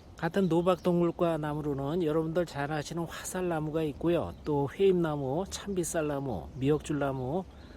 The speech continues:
사철나무 등이 있습니다. 모두 새순을 나물로 이용할 수 있고요. 또 약재로 쓸 수 있는 유용한 나무들입니다. 네, 새순을 꺾어봤는데요. 이 부드러운 순을 나물로 이용할 수 있습니다.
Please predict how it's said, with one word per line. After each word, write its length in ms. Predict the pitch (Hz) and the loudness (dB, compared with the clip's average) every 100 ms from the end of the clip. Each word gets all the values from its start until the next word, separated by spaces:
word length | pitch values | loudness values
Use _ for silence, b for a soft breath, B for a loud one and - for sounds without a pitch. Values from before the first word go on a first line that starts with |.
| B - | B -12
사철나무 680 | - - - 208 190 175 | -8 -8 -2 2 2 2
등이 220 | 160 156 139 | 0 0 0
있습니다. 640 | - 151 131 120 78 - B B B B B | -2 -4 -4 -4 -6 -10 B B B B B
모두 340 | 151 165 180 202 | 2 4 4 2
새순을 500 | - 202 - 196 185 | -2 -6 -2 0 0
나물로 400 | 123 151 165 180 | 0 0 2 2
이용할 320 | 156 147 147 | 4 2 -2
수 140 | - | 2
있고요. 560 | 170 143 160 170 87 76 - - | 2 2 2 2 0 -4 -14 -4
또 260 | 135 135 131 | 0 0 0
약재로 400 | 127 - 170 156 | -2 -2 -2 -2
쓸 180 | - 151 | -4 -4
수 160 | 165 | 0
있는 420 | 151 143 127 190 185 B B B - 139 | 0 2 0 -2 -6 B B B -6 2
유용한 480 | 160 170 175 180 | 6 6 6 2
나무들입니다. 920 | 147 147 147 151 143 139 131 101 69 - - - - - - - - - | 0 -2 -2 -2 0 0 0 -2 -2 -10 -18 -20 -20 -18 -18 -18 -16 -6
네, 240 | 147 143 | -2 -2
새순을 460 | 127 180 160 175 180 | -2 -4 -2 -2 0
꺾어봤는데요. 1000 | 180 170 165 156 143 139 151 175 85 - - B - - | 0 2 2 2 0 0 2 2 0 -8 -18 B -18 -4
이 120 | 151 151 | -2 0
부드러운 460 | 156 151 160 160 | -2 2 4 2
순을 520 | 147 156 143 143 180 | 0 -4 -2 0 -2
나물로 440 | 117 123 151 165 165 | -2 -2 0 0 2
이용할 300 | 143 143 135 | 2 0 -2
수 140 | - | -2
있습니다. 720 | 139 117 151 135 120 92 67 | -2 -2 -4 -4 -2 -4 -6